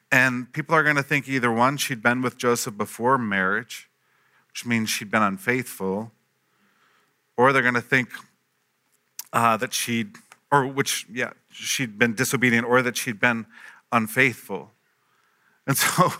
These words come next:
<laughs> either way, this news for this fourteen-year-old girl is not good news in a lot of ways. It's disruptive. I mean, what's she gonna say when people come to her and say,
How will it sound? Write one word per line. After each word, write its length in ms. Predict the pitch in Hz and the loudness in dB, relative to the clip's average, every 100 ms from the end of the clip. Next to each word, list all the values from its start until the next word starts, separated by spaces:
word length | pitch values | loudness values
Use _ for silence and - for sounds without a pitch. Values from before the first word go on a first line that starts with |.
| - - | -10 -20
<laughs> 300 | - - - | -20 -20 2
either 240 | 185 196 202 | 4 6 6
way, 240 | 160 180 | 6 4
this 260 | 175 170 147 | 4 0 2
news 540 | 147 160 185 156 - | 4 6 4 2 -4
for 180 | - 165 | -2 2
this 240 | 156 135 | 4 2
fourteen-year-old 720 | - 147 165 - 170 170 160 | 2 2 2 0 0 2 2
girl 420 | 139 147 170 170 135 _ _ _ _ _ - | 2 2 2 0 -6 _ _ _ _ _ -4
is 180 | 151 135 | 0 4
not 300 | 160 151 123 | 4 2 2
good 180 | 147 | 2
news 760 | 147 123 147 101 - - - - _ _ _ | 4 2 0 -4 -10 -10 -10 -14 _ _ _
in 60 | 135 | 2
a 80 | 127 | 4
lot 180 | 113 107 | 4 2
of 80 | |
ways. 580 | 98 95 73 - - - _ _ _ _ _ _ | -2 -6 -8 -12 -12 -14 _ _ _ _ _ _
It's 160 | 131 | -6
disruptive. 1000 | - 143 - 139 147 - - 92 60 - - _ | 0 0 2 2 2 0 -10 -12 -12 -20 -20 _
I 40 | 131 | 0
mean, 100 | 139 | 2
what's 180 | 151 - | 2 0
she 140 | 165 | 0
gonna 240 | 160 156 | 2 2
say 320 | 139 - 160 143 | 2 4 4 4
when 220 | 117 127 | 2 -4
people 340 | - 175 - | -6 -10 -10
come 240 | - 151 160 | -6 -2 0
to 80 | |
her 80 | 120 | 0
and 100 | 113 | 0
say, 120 | - | -2